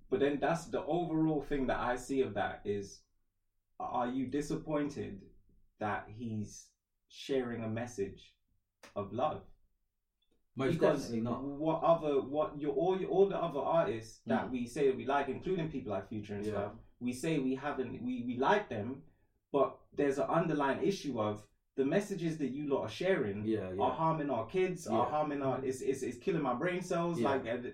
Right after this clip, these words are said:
Speaker 1: it's, it's, it's, well, like, do you know what I'm saying?
Speaker 2: Yeah.
Speaker 1: But now the one guy that decides to go, "Okay, forget all the industry stuff,"
Speaker 2: Mm.
Speaker 1: and yes,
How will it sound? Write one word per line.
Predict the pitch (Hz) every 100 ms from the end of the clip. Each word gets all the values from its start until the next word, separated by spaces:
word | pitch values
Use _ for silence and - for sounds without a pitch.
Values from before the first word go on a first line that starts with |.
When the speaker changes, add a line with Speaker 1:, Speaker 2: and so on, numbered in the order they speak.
| -
Speaker 1:
it's, | 131 - -
it's, | 135 - - -
it's, | 135 131 - - _
well, | 135 147
like, | 139 196 -
do | 165
you |
know | 160
what |
I'm | -
saying? | 202 196 117
Speaker 2:
Yeah. | 110 - - -
Speaker 1:
But | 151 147 156
now | 190 180
the | 151
one | 175 208
guy | 170 185 165
that | 127
decides | 135 - 151 147 -
to |
go, | 120 123 117 120 - - _ _ _ -
"Okay, | 156 165 123 123 - - _ _ _ _ _
forget | - 160 175 202 -
all | 180 165
the | 147
industry | 175 165 156 127
stuff," | - 107 110 -
Speaker 2:
Mm. | 117 113
Speaker 1:
and | 131 160
yes, | 214 - -